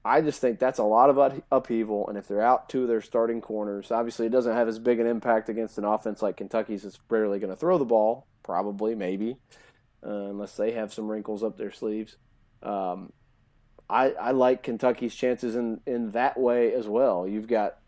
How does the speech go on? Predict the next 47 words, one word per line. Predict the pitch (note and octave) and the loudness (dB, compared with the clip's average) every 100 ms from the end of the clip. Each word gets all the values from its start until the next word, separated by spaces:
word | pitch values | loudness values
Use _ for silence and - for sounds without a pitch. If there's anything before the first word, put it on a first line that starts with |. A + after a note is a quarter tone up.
| _ _ - | _ _ -10
the | A#2+ | 0
motivation | A2+ D#3+ D#3+ D#3+ D3+ C#3+ | 8 8 10 8 6 0
factor. | B2+ B2 B2+ C#3+ | 2 2 2 0
You've | C#3+ A#2 | 0 4
got | C3+ C3+ | 4 4
the | |
fact | - C#3 C#3 | 4 4 4
that | A#2 - | 0 -4
Kentucky | A#2 D3 C#3+ | 2 2 2
might | A#2 C#3+ E3+ | 0 0 -2
just | C3 - | -6 -4
be | C#3+ | -2
the | A2 | 0
better | B2 C3+ | 0 0
team | - C3 A2+ | -2 -4 -2
anyway, | B2+ E3 A#2+ F#2 F2+ A#2 _ - - _ - | 0 0 0 -2 -4 -8 _ -20 -20 _ -8
uh, | A2 G#2+ G#2 | -4 -2 0
that | G#2 - | -2 0
Lynn | C3+ C3+ | 2 6
Bowden | B2 C#3+ C3 | 8 8 6
is | A2 | 0
probably | - - A#2+ C3 D#3+ D3 C#3+ | -4 -4 4 6 8 6 4
the | A#2+ | 2
best | A#2+ B2+ - | 4 2 2
player | B2+ A#2+ | 2 4
on | A#2 G#2+ | 4 0
the | |
field | - A#2+ A#2+ A#2+ | -2 2 2 2
for | G2+ | 0
either | B2 G#2+ | 0 0
side, | G2 - G2 E2 F#2+ A#2 _ _ - _ - | -2 -2 -2 -2 -6 -8 _ _ -20 _ -4
that | A#2 A#2 | -2 2
they | A2+ | 0
probably | - - C3+ D3+ D#3+ C3+ C3 | -2 0 6 6 6 6 6
are | B2 A2+ | 6 6
better | B2 B2 A#2+ | 6 6 4
at | A2 | 4
the | A2 | 4
offensive | A#2 B2 A#2 A2+ | 6 4 0 0
and | A2 | -2
defensive | G#2+ A2 A2+ G#2 F#2 | 0 -2 -2 -4 -4
lines, | F#2+ F#2 D2+ F#2+ A2+ _ _ _ - | -4 -4 -8 -12 -16 _ _ _ -14
uh, | G#2 G2+ | -8 -6
that | G#2 G#2+ | -6 -4
they | G#2+ | -2
could | G#2 B2 A2 | 0 -2 0
be | A#2+ A#2 A2 | 0 0 -2